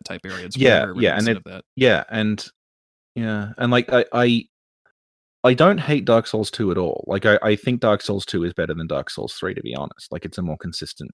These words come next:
Speaker 2: game. But one of the, the things I like about the way Miyazaki designs levels as opposed to other people is that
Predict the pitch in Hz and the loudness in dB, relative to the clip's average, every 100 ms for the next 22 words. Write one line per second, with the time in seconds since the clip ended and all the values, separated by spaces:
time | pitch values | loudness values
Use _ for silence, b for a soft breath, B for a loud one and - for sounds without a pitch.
0 | _ 110 101 - - B B B _ 113 | _ -4 -4 -6 -16 B B B _ 2
1 | 143 123 131 147 117 98 - 117 - 110 | 4 4 6 6 6 4 0 -4 2 2
2 | 110 98 98 92 90 95 87 82 78 - | 4 2 2 0 -2 -2 0 0 -2 -6
3 | _ _ - 110 98 90 85 85 92 85 | _ _ -6 -2 0 2 0 -2 -2 -4
4 | - 85 85 82 82 87 82 80 87 87 | -6 -8 -6 -6 -4 -4 -4 -6 -10 -10
5 | 87 78 85 73 78 - 139 - 85 90 | -8 -8 -8 -8 -8 -4 -2 0 -2 -2
6 | 87 - 90 | -4 -2 -4